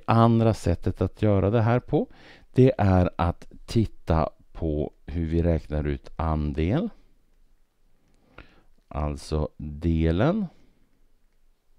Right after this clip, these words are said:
genom det hela. Eller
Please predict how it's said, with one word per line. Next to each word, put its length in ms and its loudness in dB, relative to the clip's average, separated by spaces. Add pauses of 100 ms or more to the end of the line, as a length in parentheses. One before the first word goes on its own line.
(520)
genom 800 -2 (120)
det 800 -4 (1120)
hela. 600 0 (1300)
Eller 640 2